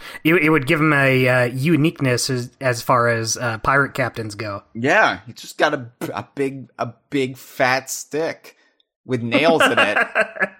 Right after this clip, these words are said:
Speaker 2: <laughs> I, I love how simple it is. Like, he
Speaker 1: That's, it's all you need.
Speaker 2: he's a complicated character, Clubba, but his, his likes are not that, you know, extravagant. He, he likes, he
Speaker 1: <laughs>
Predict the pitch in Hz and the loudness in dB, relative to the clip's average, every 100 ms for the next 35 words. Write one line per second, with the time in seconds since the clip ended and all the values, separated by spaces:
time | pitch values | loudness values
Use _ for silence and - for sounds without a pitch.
0 | - 139 151 190 185 247 - - - - | -10 -4 0 0 0 -6 -8 -6 -6 2
1 | 175 170 277 277 175 180 240 254 247 202 | 4 4 0 0 4 6 6 6 4 2
2 | - - 180 196 175 127 113 107 98 - | -2 -2 -2 0 0 2 0 -2 -4 -4
3 | 131 123 - 147 - - - 127 - 196 | -6 -4 -4 -4 -4 -14 -6 -2 0 0
4 | 170 185 214 208 196 247 190 131 - 214 | 4 4 6 4 2 2 0 -2 -6 0
5 | - 220 254 285 247 247 220 185 143 - | 0 4 4 4 0 0 -2 -2 -12 -10
6 | 202 254 277 147 - - 113 110 110 110 | -2 -2 -2 -6 -8 -2 2 2 2 -2
7 | 95 127 120 113 - - - 127 113 92 | 0 2 2 0 -6 -18 -8 -8 -8 -14
8 | - - 127 110 113 139 - - - 113 | -16 -12 -10 -6 2 2 2 -2 -8 -4
9 | 120 120 135 131 104 127 123 117 104 92 | -4 -2 2 2 0 -6 -4 -2 -2 -8
10 | _ 113 95 80 71 - _ _ - - | _ -14 -10 -8 -10 -16 _ _ -18 -10
11 | - 120 123 151 123 90 80 - 110 95 | -10 -2 0 0 -2 -6 -10 -14 -20 -20
12 | - 117 110 - - 233 370 - | -16 -10 2 4 4 2 2 2